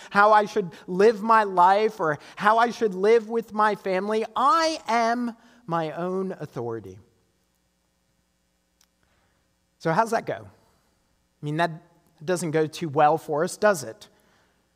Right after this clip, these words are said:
I mean, what happens when a child is devoid of all authority? What happens when we're left to ourselves?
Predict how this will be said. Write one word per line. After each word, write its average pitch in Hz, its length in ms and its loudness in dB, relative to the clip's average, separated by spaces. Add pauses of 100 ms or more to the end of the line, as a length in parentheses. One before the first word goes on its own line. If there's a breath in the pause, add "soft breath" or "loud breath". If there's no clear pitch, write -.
(220)
I 165 60 -8
mean, 180 200 -2
what 208 120 6
happens 202 420 2
when 160 140 -6
a 160 80 -8
child 170 420 2
is 156 160 -6
devoid 147 480 -4
of 123 140 -8
all 147 540 2
authority? 120 640 -12 (840 soft breath)
What 226 160 4
happens 226 420 0
when 180 200 -6
we're 170 160 -2
left 180 380 0
to 165 120 -4
ourselves? - 920 -4